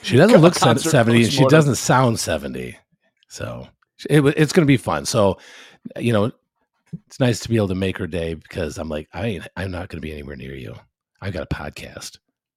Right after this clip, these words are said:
Speaker 1: And that takes precedence over everything.
Speaker 2: <laughs> Right on. I
Speaker 1: Other than
Speaker 2: love it.
Speaker 1: that, nothing. Ready to go. Rock and roll.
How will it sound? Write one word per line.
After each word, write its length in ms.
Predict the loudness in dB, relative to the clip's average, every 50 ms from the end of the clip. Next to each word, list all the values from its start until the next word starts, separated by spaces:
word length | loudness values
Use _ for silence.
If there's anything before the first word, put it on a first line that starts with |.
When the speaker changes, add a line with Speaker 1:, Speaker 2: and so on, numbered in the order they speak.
| _ _ _ _
Speaker 1:
And 120 | -4 0
that 120 | 0 0 0
takes 220 | -2 -6 -6 -2
precedence 420 | 0 0 0 0 -2 -6 -8 -8 -10
over 200 | -12 -10 -8 -6
everything. 640 | -6 -6 -6 -6 -6 -8 -8 -8 -12 -12 -12 -12 -14 -16
Speaker 2:
<laughs> 1400 | -18 -18 _ _ -20 -20 _ _ -20 -20 _ _ _ _ _ _ _ _ -20 -20 _ _ _ _ -20 -8 _
Right 280 | -4 -4 -4 -4 -4 -4
on. 320 | -4 -4 -4 -6 -10 -12 -18 _ _ -20 _ _ _ _ _ _ _ -10
I 60 | 0
Speaker 1:
Other 180 | 4 6 6 6
than 100 | 6 4
Speaker 2:
love 240 | 4 2 2 0 -4
it. 20 | _ _ _ _ _ _ _ _
Speaker 1:
that, 140 | -10 -8 -2
nothing. 400 | 2 2 2 2 0 -4 -4 -6 _ _ _ _ _
Ready 180 | -2 0 0
to 60 | 0 0
go. 360 | 2 2 2 2 2 -2 -6 _
Rock 220 | -6 -6 -6 -6
and 80 | -6 -4
roll. 320 | -4 -2 -4 -4 -6 -10